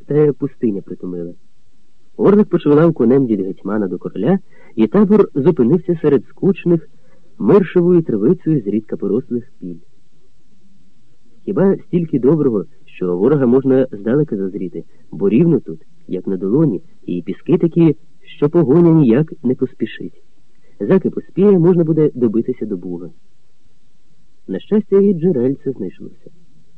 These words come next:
Та таке бідненьке, що треба було варто поставити, щоб воду розділювати недужим. Для всякої безпеки вози уставили в чотирикутник,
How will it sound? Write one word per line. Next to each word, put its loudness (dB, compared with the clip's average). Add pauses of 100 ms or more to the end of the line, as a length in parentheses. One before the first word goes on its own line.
(440)
Та -4
таке 4
бідненьке, 4
що -8
треба 2
було 4
варто 2
поставити, 0
щоб -2
воду 4 (180)
розділювати 2
недужим. -2 (600)
Для -2
всякої 2
безпеки 0 (360)
вози 2
уставили 4
в 0
чотирикутник, 0